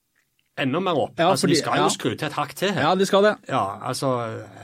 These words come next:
Speaker 1: denne femteplassen i år, eh, ender de der til slutt, så vil jo forventningene stige til neste år.
Speaker 2: Helt riktig.
Speaker 1: Og, men jeg vet jo at Viking, de slår seg ikke til ro og har tenkt å ha samme troppen neste år. De skal opp.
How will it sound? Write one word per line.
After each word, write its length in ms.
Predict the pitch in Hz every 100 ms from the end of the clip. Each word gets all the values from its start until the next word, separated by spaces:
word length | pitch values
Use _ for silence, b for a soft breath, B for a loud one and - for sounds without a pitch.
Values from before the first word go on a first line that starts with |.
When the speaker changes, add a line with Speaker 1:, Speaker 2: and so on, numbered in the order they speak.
| - b b b -
Speaker 1:
denne 220 | 120 143
femteplassen 680 | 147 95 160 139 127 - 127
i 60 |
år, 220 | 147 180 - _ b b b _ -
eh, 500 | - 127 120 113 110 -
ender 260 | 147 113
de 60 | 143
der 140 | 131 135
til 80 |
slutt, 360 | 123 170 160 - -
så 120 | -
vil 120 | 117 131
jo 80 |
forventningene 540 | 170 143 147 - 131 120
stige 540 | - 117 90 120 139 139 b b _
til 120 | 139
neste 400 | 156 127 - -
år. 200 | 202 92
Speaker 2:
Helt 240 | - 143 151
riktig. 320 | 131 113 151
Speaker 1:
Og, 180 | 135 -
men 180 | 131
jeg 120 | 135 120
vet 240 | 110 -
jo 60 | 208
at 100 | 196
Viking, 520 | 101 - 139 127 113 b b -
de 420 | 120 117 120 131
slår 220 | - 170
seg 120 | 139
ikke 100 | -
til 80 | 135
ro 220 | 107 131
og 60 | 123
har 80 | 113
tenkt 220 | 113 123
å 40 | 120
ha 40 |
samme 260 | - 95 120
troppen 340 | 120 117 110
neste 260 | 90 - 165
år. 160 | 104
De 140 | - 127
skal 200 | - 131
opp. 300 | 170 -